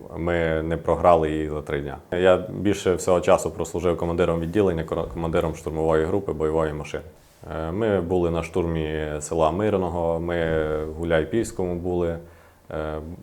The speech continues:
були в щ-, в деяких населених пунктах, які я навіть не згадаю, як вони називаються, бо ми там були по декілька днів. Село Стара Краснянка, там теж було важко. Е, там були піхотні бої, там, е, в нас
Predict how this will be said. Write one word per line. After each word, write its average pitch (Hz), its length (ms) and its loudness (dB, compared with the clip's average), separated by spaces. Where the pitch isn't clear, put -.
були 87 420 0
в 80 60 -4
щ-, 85 300 -8
в 85 80 -6
деяких 85 400 2
населених 80 380 0
пунктах, 82 380 -4
які 87 160 -4
я 82 140 4
навіть 82 360 0
не 82 80 -4
згадаю, 80 380 4
як 76 160 0
вони 80 160 -2
називаються, 92 560 2
бо 82 60 -6
ми 82 140 -2
там 80 180 -4
були 80 260 -2
по 80 140 -2
декілька 80 440 -2
днів. 90 300 -2
Село 85 380 -2
Стара 80 260 4
Краснянка, 82 560 -2
там 80 200 -2
теж 80 180 0
було 78 240 -2
важко. 85 420 6
Е, 76 220 0
там 87 220 0
були 80 200 0
піхотні 80 460 -2
бої, 85 480 0
там, 80 340 -4
е, 78 240 -10
в 80 60 -8
нас 80 340 0